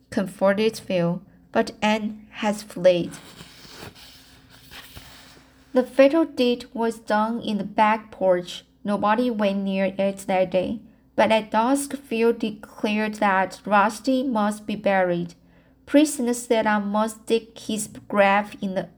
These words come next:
in the orchard," decreed Phil, "and the aunt must come with me to lift the box off. That's the part I always hate." The two conspirators tiptoed reluctantly to the back porch.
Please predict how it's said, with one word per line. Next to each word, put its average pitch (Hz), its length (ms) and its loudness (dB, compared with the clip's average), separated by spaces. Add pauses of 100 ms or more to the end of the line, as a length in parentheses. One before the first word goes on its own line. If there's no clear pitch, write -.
in 202 100 -2
the 202 140 -6
orchard," 196 680 0 (560)
decreed - 540 -6
Phil, 175 520 -2 (580)
"and 214 160 2
the 202 180 -2
aunt 254 380 0 (220)
must 240 440 0
come 240 280 -2
with 220 240 -4
me 196 280 -2
to - 160 -6
lift 214 520 -2
the 196 80 -6
box 196 460 0
off. 175 260 2 (180)
That's 220 380 0
the - 140 -6
part 190 440 0
I 202 200 -2
always 202 380 -2
hate." 175 420 -4 (760)
The 226 100 -2
two 277 460 4
conspirators 220 1700 -4 (400)
tiptoed 320 640 0 (200)
reluctantly 208 880 -2
to - 240 -8
the 180 140 -2
back 190 420 -2
porch. - 560 -6